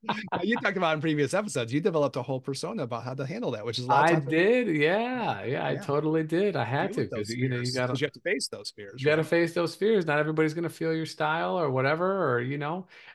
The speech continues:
Speaker 2: um,
Speaker 1: Mm-hmm.
Speaker 2: but it definitely makes you more con-, it, it, it gives you that faith. It gives you that knowing that you're gonna,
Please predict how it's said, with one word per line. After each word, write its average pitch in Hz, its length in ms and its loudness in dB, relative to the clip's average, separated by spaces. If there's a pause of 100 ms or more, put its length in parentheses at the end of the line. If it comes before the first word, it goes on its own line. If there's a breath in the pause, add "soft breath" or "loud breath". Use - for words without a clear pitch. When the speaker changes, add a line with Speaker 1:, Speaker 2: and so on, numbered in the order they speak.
(120)
Speaker 2:
um, 113 260 0
Speaker 1:
Mm-hmm. 113 80 -4
Speaker 2:
but 139 240 0
it 135 180 -2
definitely 170 380 0
makes 165 260 -2
you 170 60 -2
more 160 160 0
con-, 156 300 -4
it, 156 280 -4
it, - 200 -6 (300 loud breath)
it 143 80 -2
gives 131 280 4
you 139 180 2
that 123 280 -2
faith. 117 280 0
It 117 120 -6
gives 127 180 2
you 123 60 0
that 107 240 0
knowing 107 320 -2
that 104 80 -6
you're 107 160 -6
gonna, 104 240 -6